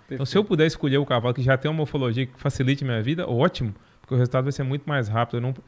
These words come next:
Speaker 1: mesmo ele não tendo uma musculatura tão boa, esse cavalo consegue ter uma postura melhor. Mas eu acho que o grande erro aí é o seguinte: é que a gente quer começar do final. A gente quer treinar um cavalo pensando primeiro na postura. Então, vou dar um exemplo simples. Vamos pegar uma potra pela primeira vez, "Ah, vamos passar pe-, o pelinho aqui." Nas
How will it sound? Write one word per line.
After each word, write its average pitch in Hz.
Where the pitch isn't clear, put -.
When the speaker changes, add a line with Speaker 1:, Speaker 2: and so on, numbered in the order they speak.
Speaker 1:
mesmo 190
ele 175
não 170
tendo 151
uma 151
musculatura 131
tão 135
boa, 131
esse 160
cavalo 147
consegue 156
ter 139
uma 143
postura 135
melhor. 117
Mas 151
eu 165
acho 160
que -
o -
grande 160
erro 139
aí 139
é 156
o -
seguinte: 143
é 139
que -
a 151
gente 151
quer 151
começar 151
do 160
final. 107
A -
gente 127
quer 139
treinar 135
um 143
cavalo 135
pensando 143
primeiro 139
na 156
postura. 127
Então, 123
vou 151
dar 156
um 180
exemplo 180
simples. 131
Vamos 131
pegar 170
uma 185
potra 180
pela 175
primeira 190
vez, 180
"Ah, 208
vamos 208
passar 208
pe-, -
o 175
pelinho 170
aqui." 123
Nas 143